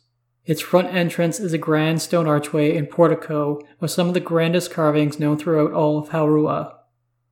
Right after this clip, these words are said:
Before the Spell Plague at least, the Azuthan faith in Halrua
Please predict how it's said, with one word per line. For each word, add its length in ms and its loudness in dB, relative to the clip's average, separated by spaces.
Before 320 2
the 80 4
Spell 320 2
Plague 260 2
at 140 0
least, 380 -4
the 180 0
Azuthan 400 0
faith 280 0
in 100 -6
Halrua 680 2